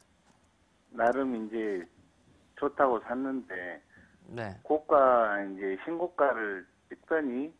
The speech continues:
Speaker 1: 삼 분기 실적 발표하고 계속 떨어져서요.
Speaker 2: 음.
Speaker 1: 계속 이걸 가지고 가야 하나 싶어서.
Speaker 2: 지금 오천삼백팔십, 오천사백 원 정도면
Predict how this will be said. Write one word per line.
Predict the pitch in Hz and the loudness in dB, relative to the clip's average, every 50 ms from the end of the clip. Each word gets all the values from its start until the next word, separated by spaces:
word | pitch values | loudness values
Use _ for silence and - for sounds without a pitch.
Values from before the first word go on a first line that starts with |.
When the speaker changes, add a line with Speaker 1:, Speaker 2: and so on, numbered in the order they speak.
| _ - - | _ -6 -2
Speaker 1:
삼 | - 151 156 156 | -2 -2 -2 -4
분기 | 170 170 165 143 135 123 - - | -6 -6 -6 -6 -6 -8 -8 -10
실적 | 139 - - 139 - | -10 -8 -8 -8 -6
발표하고 | - 110 107 104 - - 123 113 104 - - | -4 -2 -2 -2 -2 -2 -2 0 -2 -2 -6
계속 | - - 120 - - - _ | -8 -10 -10 -10 -12 -10 _
떨어져서요. | 123 127 131 147 139 135 110 95 - 98 92 98 117 120 - - _ _ _ _ _ _ _ _ _ - | -4 -4 -4 -2 -2 -4 -4 -4 -6 -6 -6 -6 -6 -8 -10 -12 _ _ _ _ _ _ _ _ _ -10
Speaker 2:
음. | 160 147 127 117 101 95 - _ _ _ - | -8 -6 -6 -6 -8 -10 -14 _ _ _ -6
Speaker 1:
계속 | 123 120 - - 127 113 101 | -6 -6 -4 -4 -6 -8 -6
이걸 | 101 101 104 104 95 90 | -8 -6 -4 -4 -4 -4
가지고 | - - 101 92 113 104 104 98 | -6 -8 -8 -8 -8 -8 -8 -6
가야 | - - 98 98 98 98 95 | -4 0 2 4 4 4 4
하나 | 92 90 85 82 82 - - | 2 0 -2 -6 -6 -8 -14
싶어서. | - _ - 117 104 - - 82 - _ _ _ - - _ _ _ _ _ _ _ _ _ - - - - - - - - - - - - - - - - | -20 _ -14 -14 -12 -12 -12 -14 -14 _ _ _ -20 -20 _ _ _ _ _ _ _ _ _ -20 -20 -16 -16 -14 -14 -14 -16 -18 -18 -18 -20 -20 -20 -18 -14
Speaker 2:
지금 | - - 170 160 175 160 139 127 120 - | -10 -6 -2 -2 -2 -2 -2 -4 -6 -6
오천삼백팔십, | - 151 147 143 - - 220 220 202 185 202 220 214 196 185 - 202 190 - 143 | -4 -2 -2 -4 -4 -4 -4 -2 -2 -4 -4 -6 -6 -6 -8 -8 -8 -8 -6 -6
오천사백 | 190 - - 185 156 - - - - - 135 156 170 | -4 -4 -4 -6 -6 -6 -8 -10 -8 -6 -4 -4 -2
원 | 190 185 175 | -2 -2 -2
정도면 | 156 156 151 143 131 135 123 117 113 123 147 156 135 110 101 98 | -4 -6 -6 -8 -6 -6 -6 -6 -2 2 4 4 4 4 0 -6